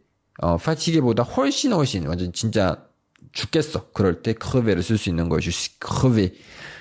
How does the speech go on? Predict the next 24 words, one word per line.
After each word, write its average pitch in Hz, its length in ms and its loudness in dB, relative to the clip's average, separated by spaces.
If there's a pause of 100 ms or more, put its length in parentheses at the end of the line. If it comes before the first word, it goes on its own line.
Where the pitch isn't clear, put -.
(400)
아, 95 140 2
je 90 80 0
suis 110 260 0
crevé 143 560 2
après 139 340 0
cette 135 280 0
réunion 135 500 4
de 117 140 4
quatre 120 320 0
heures. 98 140 4
나 95 100 4 (260)
네 101 160 4
시간 131 540 2 (120)
회의하고 139 460 2
나니까, 95 680 4
와, 131 200 0 (140)
진짜 - 260 -4
죽겠다. - 600 -2 (160)
녹초가 131 420 2
됐다. - 360 -4 (420)
라고 87 200 -2
얘기를 98 220 2
하는 113 180 2
거죠. 92 220 0